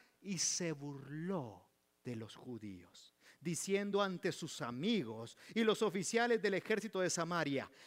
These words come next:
"¿Qué cree que está haciendo este pobre y debilucho grupo de judíos?". ¿Qué tal? Me imagino que Sanbalat agarró su red social,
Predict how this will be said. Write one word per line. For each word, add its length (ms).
"¿Qué 340
cree 400
que 120
está 260
haciendo 580
este 340
pobre 1000
y 260
debilucho 1120
grupo 440
de 100
judíos?". 840
¿Qué 120
tal? 400
Me 100
imagino 440
que 120
Sanbalat 580
agarró 380
su 160
red 220
social, 580